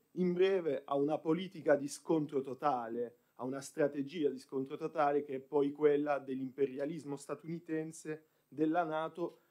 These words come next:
e purtroppo sempre di più anche dell'Unione Europea. Una politica che non è orientata alla pace.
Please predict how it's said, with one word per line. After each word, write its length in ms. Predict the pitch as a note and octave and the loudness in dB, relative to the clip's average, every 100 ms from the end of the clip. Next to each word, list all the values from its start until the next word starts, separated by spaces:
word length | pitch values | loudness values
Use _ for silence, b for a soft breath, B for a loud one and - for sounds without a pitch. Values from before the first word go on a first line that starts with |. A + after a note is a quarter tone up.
| b | b
e 160 | - E3 | -4 -4
purtroppo 760 | - F#3 - F3 F3+ F3+ E3 C#3+ | -4 -10 -4 2 2 2 -2 -2
sempre 440 | - E3+ E3 E3 | -2 -6 -4 -6
di 120 | E3 | -6
più 320 | - E3 E3 E3+ | -8 -8 -6 -4
anche 420 | C#3+ D3+ D#3 D3+ | -2 0 0 -4
dell'Unione 800 | C3+ C3 C3+ C#3 C#3+ C#3 C#3 - - | -4 -6 -2 -2 0 -2 -6 -12 -6
Europea. 920 | C3+ C3+ C3 A#2+ C#3 B2 A#2 A#2 - _ _ _ _ _ _ | -2 -2 -2 -6 -4 -4 -6 -10 -12 _ _ _ _ _ _
Una 180 | D3+ D3+ | 2 2
politica 540 | F3+ F#3+ D#3+ D3 C#3 | 0 -2 -4 -2 0
che 100 | D3 | 0
non 260 | C#3+ D#3 F3 | 0 0 0
è 220 | C#3+ - | -2 -2
orientata 920 | - B2+ C3 B2 D#3 C#3+ C#3 C#3 C3+ - | -6 -4 -2 -2 0 2 0 -4 -8 -6
alla 280 | C#3 C3+ B2 | -4 -4 -4
pace. 640 | C3+ B2 A#2 - A#2+ | -4 -4 -8 -10 -10